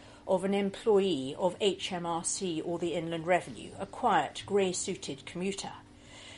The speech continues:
To be a tax collector in the Roman Empire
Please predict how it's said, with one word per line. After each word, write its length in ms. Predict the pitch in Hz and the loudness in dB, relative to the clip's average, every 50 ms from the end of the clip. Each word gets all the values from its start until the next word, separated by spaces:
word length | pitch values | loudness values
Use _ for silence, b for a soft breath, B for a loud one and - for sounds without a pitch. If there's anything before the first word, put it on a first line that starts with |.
| B B | B B
To 80 | - 254 | -4 -2
be 140 | 240 294 302 | 4 6 6
a 80 | - | 6
tax 460 | - - - - 370 - - - - - | 6 4 0 0 0 -2 -2 -2 -6 -4
collector 600 | - 208 185 175 - - - - - 160 151 - | -2 0 0 0 0 -2 -4 -4 -2 -2 -2 0
in 160 | - 202 196 196 | -2 -2 0 0
the 100 | 202 196 | 0 2
Roman 380 | 202 226 226 220 190 170 156 | 4 4 4 4 4 2 0
Empire 520 | 151 139 131 - - 143 123 127 127 135 | -2 -4 -4 -4 -2 -2 0 0 0 -4